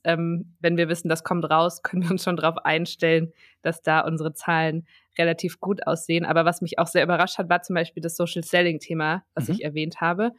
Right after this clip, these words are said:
Speaker 1: Ähm, das war auch eins unserer, oder ist immer noch eins unserer best-performing Offer. Und das hätte ich tatsächlich nicht gedacht, weil da war das Thema noch nicht so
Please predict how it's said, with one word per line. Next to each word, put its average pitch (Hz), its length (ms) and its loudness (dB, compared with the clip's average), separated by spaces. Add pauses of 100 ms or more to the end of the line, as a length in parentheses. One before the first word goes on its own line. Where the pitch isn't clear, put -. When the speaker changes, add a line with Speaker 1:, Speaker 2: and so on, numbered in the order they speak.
(460)
Speaker 1:
Ähm, 165 640 0
das - 400 -4 (380)
war 175 220 4
auch 170 140 2
eins 170 400 0
unserer, 160 600 2
oder 151 100 4
ist 165 140 -2
immer 208 180 4
noch 180 140 2
eins 165 240 -2
unserer 165 260 -2
best-performing 170 960 -4
Offer. 175 300 2
Und 160 160 0
das - 260 -8 (300)
hätte 190 220 -2
ich 196 40 -10
tatsächlich 190 460 -2
nicht 185 160 -2
gedacht, 175 320 0
weil 170 140 2
da 160 160 2
war 160 180 4
das 165 180 -4
Thema 165 460 0
noch 156 240 -2
nicht 165 240 -4
so 160 320 -2